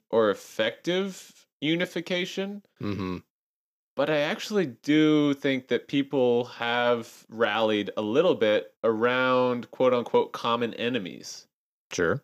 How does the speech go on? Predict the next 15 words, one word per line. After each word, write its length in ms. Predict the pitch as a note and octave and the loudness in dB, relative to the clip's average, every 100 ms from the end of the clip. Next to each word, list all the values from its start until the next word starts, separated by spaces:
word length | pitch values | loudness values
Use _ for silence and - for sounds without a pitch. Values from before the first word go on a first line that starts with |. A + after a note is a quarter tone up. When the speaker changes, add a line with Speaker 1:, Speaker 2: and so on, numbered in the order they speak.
| - | -4
Speaker 1:
Right? 420 | A#2 G#2+ A2+ - _ - | 0 2 0 -4 _ -8
I 80 | |
think 500 | A#2 D3+ D3 - - _ _ _ _ _ _ _ _ - | -2 -2 -2 -6 -18 _ _ _ _ _ _ _ _ -10
somehow 920 | - D#3 D#3 D3 C3+ C3 B2+ A#2 G2 _ _ _ - | -2 0 0 0 2 4 4 4 -2 _ _ _ -8
the 120 | C3 | -4
environmental 720 | B2+ B2 B2 B2 A2+ C3+ - D#3 | -2 0 0 0 -2 -2 0 0
crisis 640 | D#3 C3+ C3 C3+ C3 - | 2 0 0 -2 -2 -4
is 180 | B2 A#2 | -8 -8
starting 540 | - C3 B2 B2 B2+ | -2 2 4 2 -4
to 1080 | - C3 A#2+ A#2+ A#2 A2+ A2+ A2 G#2+ G#2 - _ _ _ _ _ _ - | -6 -4 -2 0 -2 -2 -2 -2 -2 -4 -6 _ _ _ _ _ _ -4
get 580 | - B2+ - - - - _ _ _ _ _ _ _ _ _ _ - | 0 0 -2 -12 -16 -20 _ _ _ _ _ _ _ _ _ _ -6
ex-, 260 | C#3+ - - - | -6 -6 -6 -2
uh, 140 | C3 B2+ | -2 -2
get 160 | D3 | 0
embraced 560 | C#3+ B2 C3 C#3 C#3 - | 0 2 2 2 -2 -10